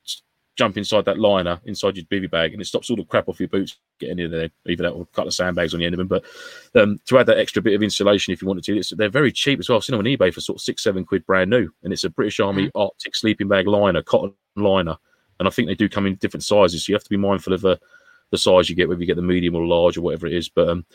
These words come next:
Speaker 1: yeah, again, a, a, a, it's a very thin sheet. It's a nice feeling material as well, nice cotton material.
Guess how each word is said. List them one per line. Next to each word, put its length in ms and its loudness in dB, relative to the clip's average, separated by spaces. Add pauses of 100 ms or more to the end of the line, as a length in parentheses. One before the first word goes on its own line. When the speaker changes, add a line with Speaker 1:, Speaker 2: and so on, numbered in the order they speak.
(280)
Speaker 1:
yeah, 140 4 (100)
again, 300 4 (160)
a, 100 0
a, 260 -2
a, 80 -6 (560)
it's 140 -14
a 120 -18
very 200 2
thin 240 0
sheet. 260 0
It's 120 -12
a 60 -4
nice 280 2
feeling 260 0
material 460 2
as 60 -4
well, 140 2
nice 180 -4
cotton 180 -4
material. 480 -2